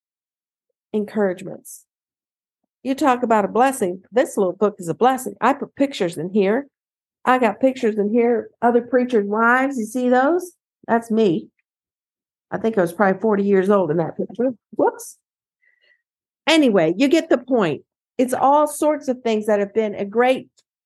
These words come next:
a source of encouragement to myself.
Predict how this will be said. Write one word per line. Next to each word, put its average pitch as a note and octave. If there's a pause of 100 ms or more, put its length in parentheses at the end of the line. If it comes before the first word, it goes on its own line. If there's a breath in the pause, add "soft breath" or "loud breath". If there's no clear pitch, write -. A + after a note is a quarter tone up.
(120)
a F3+
source C4+
of A3
encouragement G#3
to G#3
myself. F#3